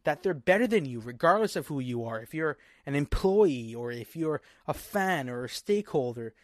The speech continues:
they think that they're better than you and that they don't have to talk to you. You could check this out on E S P N dot com. Rocco said that he wanted to invest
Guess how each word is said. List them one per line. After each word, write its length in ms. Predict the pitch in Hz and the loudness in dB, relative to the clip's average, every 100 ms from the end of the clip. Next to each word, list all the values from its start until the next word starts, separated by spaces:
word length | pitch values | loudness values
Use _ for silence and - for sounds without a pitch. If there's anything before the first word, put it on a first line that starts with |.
| _ _ | _ _
they 200 | - 247 | 4 4
think 300 | 277 233 185 - | 2 0 -2 -2
that 300 | 135 - - | -4 -2 6
they're 160 | 226 | 6
better 340 | 185 190 214 247 | 6 0 0 0
than 220 | 214 143 | 0 -2
you 400 | 113 110 120 175 _ _ | -8 -10 -12 -16 _ _
and 160 | - 190 | 0 2
that 140 | 196 - - 151 - | 2 0 -14 -20 2
they 140 | 180 | 2
don't 100 | 233 | 4
have 140 | 233 | 0
to 80 | 226 | -2
talk 300 | - 269 294 | 0 0 0
to 100 | - | -8
you. 240 | 123 110 - _ _ _ - | -10 -10 -14 _ _ _ -8
You 100 | 165 | -2
could 140 | 170 | -2
check 240 | - 220 | 2 0
this 180 | 226 190 | 0 2
out 160 | 160 135 | 2 2
on 140 | 135 | -2
E 120 | 156 | 0
S 100 | 180 | -2
P 140 | - 175 | -2 -4
N 80 | 165 | 0
dot 200 | 160 151 | 0 -2
com. 360 | 127 117 117 - - _ _ | -6 -6 -8 -14 -20 _ _
Rocco 260 | 208 254 262 | -4 -2 -4
said 340 | - 262 190 | -2 0 0
that 280 | 135 117 120 _ _ _ _ _ _ _ _ | 0 -2 -2 _ _ _ _ _ _ _ _
he 120 | - 196 | -4 0
wanted 260 | 220 220 | 2 0
to 120 | 220 208 | 0 -2
invest 400 | 175 214 156 | 2 0 0